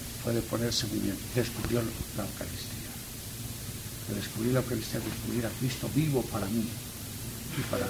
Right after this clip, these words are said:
para la Iglesia. No descubrir eso es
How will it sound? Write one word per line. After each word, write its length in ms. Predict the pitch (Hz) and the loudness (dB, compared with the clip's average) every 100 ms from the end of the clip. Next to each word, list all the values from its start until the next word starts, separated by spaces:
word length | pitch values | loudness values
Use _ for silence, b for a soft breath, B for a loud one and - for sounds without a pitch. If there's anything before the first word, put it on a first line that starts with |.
| - - - - - - - - | 0 -2 -2 -4 -6 -6 -6 -4
para 200 | - - 92 | -4 -2 -2
la 60 | |
Iglesia. 460 | 107 120 127 - - - - - - - - - - - | 2 6 8 6 2 -4 -6 -6 -6 -6 -8 -8 -4 6
No 120 | 127 | 8
descubrir 500 | 131 - 135 131 131 | 10 8 6 6 8
eso 280 | 147 - 139 | 8 8 6
es 260 | 131 - | 6 6